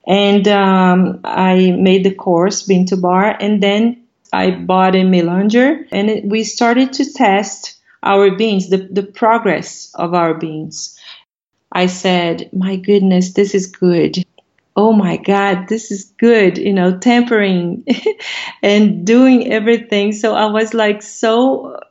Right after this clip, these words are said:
amazed by the process of making chocolate. We decided to, to launch a brand.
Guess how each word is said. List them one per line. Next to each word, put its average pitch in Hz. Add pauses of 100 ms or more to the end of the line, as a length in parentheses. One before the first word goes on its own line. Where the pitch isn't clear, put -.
(120)
amazed 226
by 202
the 190
process 202
of 202
making 196
chocolate. 190 (240)
We -
decided 165
to, 170 (320)
to 170
launch 170
a 160
brand. 175